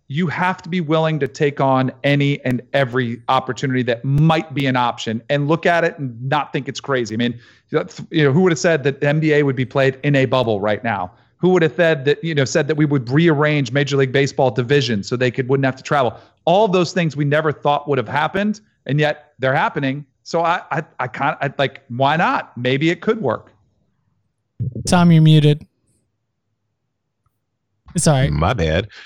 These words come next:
Speaker 3: My, <laughs> my, my concerns, I, there, there's two main concerns here. My first one is the player safety angle, in that what happens with the players having to play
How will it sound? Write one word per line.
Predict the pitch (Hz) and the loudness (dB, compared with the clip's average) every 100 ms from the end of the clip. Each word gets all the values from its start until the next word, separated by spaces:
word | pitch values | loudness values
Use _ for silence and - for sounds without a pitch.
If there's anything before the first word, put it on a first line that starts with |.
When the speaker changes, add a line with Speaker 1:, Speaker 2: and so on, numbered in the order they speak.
| - | -10
Speaker 3:
My, | 117 151 - - - - - - | -2 0 -2 -4 -16 -20 -14 -4
<laughs> | 214 - 233 - - 214 - 156 | -4 -4 -8 -8 -4 -2 0 0
my, | 160 110 156 | 0 -2 -4
my | 151 196 | 0 0
concerns, | 208 208 - 175 156 131 | 0 -6 -2 0 0 -2
I, | 127 131 | -2 -2
there, | 123 123 | 0 -4
there's | 123 117 - | -2 -4 -4
two | - 117 | -2 0
main | 101 95 87 | 2 0 0
concerns | 85 80 76 78 | -4 -6 -6 -6
here. | - - - - - - _ _ - | -12 -12 -16 -20 -20 -20 _ _ -6
My | 107 | -4
first | 107 196 208 170 | 0 2 2 0
one | 156 | 0
is | 139 123 | 0 -4
the | |
player | 117 127 120 | -2 0 0
safety | 110 113 104 98 90 | 0 0 0 -2 0
angle, | 87 87 85 | 0 0 -2
in | - 87 | 0 0
that | 87 85 82 - _ _ _ _ _ _ - | 0 0 -2 -6 _ _ _ _ _ _ -8
what | 110 120 | -2 0
happens | 120 110 107 107 98 87 - - _ | 0 -2 -2 -2 -2 -4 -8 -12 _
with | 98 95 | -6 -6
the | |
players | - 101 92 90 | -4 0 0 0
having | 98 90 85 | -2 -2 -4
to | |
play | 80 92 85 80 80 | -4 -2 -2 -4 -8